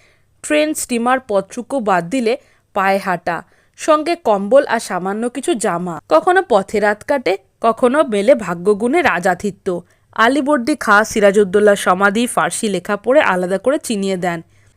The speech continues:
যেভাবে নিজে পথে পথে ঘুরে আপ্রতিষ্ঠানিক সন্তদের জীবন কথা সংগ্রহ করেন তিনি, দেশ চেনার সেই রীতি শেখাতে চান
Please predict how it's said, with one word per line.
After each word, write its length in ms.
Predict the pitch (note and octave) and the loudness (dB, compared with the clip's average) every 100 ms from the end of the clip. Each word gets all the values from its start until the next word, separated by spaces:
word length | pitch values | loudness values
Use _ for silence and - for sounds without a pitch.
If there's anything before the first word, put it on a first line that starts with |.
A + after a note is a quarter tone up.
| - | -10
যেভাবে 520 | G3 C#4+ D4+ D4 E4 | -2 0 2 0 0
নিজে 360 | C4+ F#3 A3 C#4 - | -2 0 0 -2 0
পথে 300 | F#3+ F3+ A3 | -2 0 -2
পথে 320 | A#3+ A3+ C#4 | -2 -2 -4
ঘুরে 320 | F#3+ A3 A#3 - | -2 2 2 2
আপ্রতিষ্ঠানিক 880 | F#3+ G#3 - G3 F#3+ G#3 - A3+ C#4 | 0 -2 -2 -4 -4 -8 -6 -6 -6
সন্তদের 560 | - F#3 F#3 G#3+ B3 G#3+ | -4 -6 -2 -4 -4 -4
জীবন 340 | G3 F3+ G3 | -4 -4 -4
কথা 240 | A3+ B3 C#4+ | -4 -4 -4
সংগ্রহ 420 | - F3 F3 A3+ | -4 -4 0 -2
করেন 300 | B3 D4 D#4 | 2 2 2
তিনি, 340 | D4 G3+ A3+ D#4 _ _ _ _ - | -2 -6 -6 -8 _ _ _ _ -10
দেশ 340 | F3+ D4 - | -2 -2 -2
চেনার 240 | D#4 D4+ D#4+ | -4 -4 -4
সেই 220 | - D#4+ | -4 -4
রীতি 400 | G#3+ G#3 - D4+ | -4 -6 -4 -6
শেখাতে 400 | - G3 G3 G3+ | -6 -8 -6 -6
চান 240 | F#3+ C#4 | -4 -6